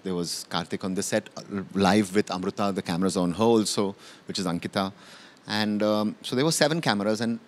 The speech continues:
coordinating all of this. And there's a whole team of people out there who are trying to make this happen for me because there are three hundred people off set. Uh, my co-producer Amita, my E P, uh, Ria, Sia, there's my first A Ds, everybody's my associate director, Kayo, everybody's there.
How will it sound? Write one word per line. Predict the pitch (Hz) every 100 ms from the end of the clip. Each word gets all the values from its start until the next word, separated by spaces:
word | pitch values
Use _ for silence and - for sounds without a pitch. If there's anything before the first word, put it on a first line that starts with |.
| -
coordinating | - 117 139 151 156 151
all | - 110
of | 113 107
this. | 110 -
And | - 113
there's | 113
a | 117
whole | 104 135
team | - 117 113
of | 107
people | 98 90 98
out | 92 82
there | 92 87 - - - -
who | -
are | 101
trying | - 107 113
to | 110
make | 101 104 92
this | 95 -
happen | - 87 - 101
for | - 95 90
me | 87
because | 82 92 101
there |
are | 95
three | - 120
hundred | 120 123
people | 113 104 101
off | 95
set. | - 95 85 - - - - -
Uh, | 90 87 85 - -
my | 95 98
co-producer | 95 98 - 92 92 98
Amita, | 98 110 - 107 104
my | 92 76 - 101
E | 98
P, | 98 90 80
uh, | 82 82 85 - 87
Ria, | 90 101 98 98
Sia, | - 101 98 101
there's | 92 85 82
my | 87 85
first | - 120 120
A | 110
Ds, | 107
everybody's | 113 147 170 147 110
my | 98
associate | - 117 117
director, | 107 95
Kayo, | 113 107 - - -
everybody's | 139 196 185 156
there. | 107 90